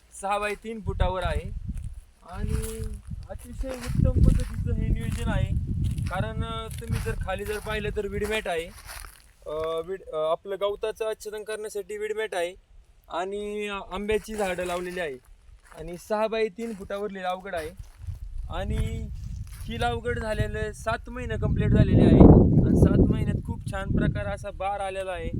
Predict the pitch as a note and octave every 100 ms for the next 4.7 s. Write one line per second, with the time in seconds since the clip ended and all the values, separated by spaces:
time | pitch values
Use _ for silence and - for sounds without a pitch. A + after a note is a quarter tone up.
0 | - - - - F3+ - - - - -
1 | - - - - - - - - - B4+
2 | B3+ - - - - - - - - -
3 | A3+ A3 G#3+ - G#3 F#3+ F#3+ G3 F3+ E3
4 | E3+ - - - - - E3